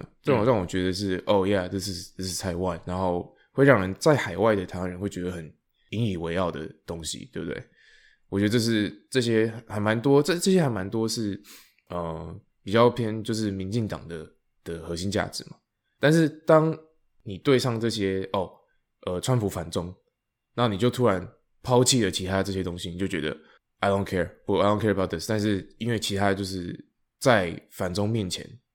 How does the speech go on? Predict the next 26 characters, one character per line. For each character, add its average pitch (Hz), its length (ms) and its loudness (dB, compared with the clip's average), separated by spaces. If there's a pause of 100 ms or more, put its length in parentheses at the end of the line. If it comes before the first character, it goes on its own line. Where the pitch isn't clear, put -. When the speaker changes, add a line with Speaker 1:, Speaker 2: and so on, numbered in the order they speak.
(140)
Speaker 1:
就 95 100 -6
是 90 180 -6
其 - 160 -4
他 101 120 4
这 101 80 0
些 98 80 2
价 98 140 0
值 85 120 -6
观 87 180 -4
的 85 80 -6
顺 82 260 -4
序， 85 220 -8
就， 95 200 -4 (160)
你 85 120 -14
就 92 120 -6
被， 95 240 -2 (180)
就 131 100 2
被 110 140 0
你 90 80 -6
排 92 220 -6
到 90 100 0
很 78 160 -8
下 85 160 -6
面。 85 180 -14 (260)
Speaker 2:
<laughs> - 300 -20
嗯。 82 220 -12